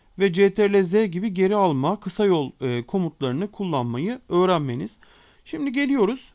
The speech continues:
E, bunu tabii bu uygulamayı yapmadan önce bunu kendi başınıza yapmayı deneyin arkadaşlar.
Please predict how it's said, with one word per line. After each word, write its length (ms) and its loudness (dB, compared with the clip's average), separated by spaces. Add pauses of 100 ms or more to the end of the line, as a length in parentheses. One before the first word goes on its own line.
E, 340 -2
bunu 320 0
tabii 400 0
bu 40 -2
uygulamayı 480 0
yapmadan 460 0
önce 280 -2
bunu 240 -2
kendi 340 0
başınıza 540 -2 (320)
yapmayı 520 0
deneyin 320 0
arkadaşlar. 640 -2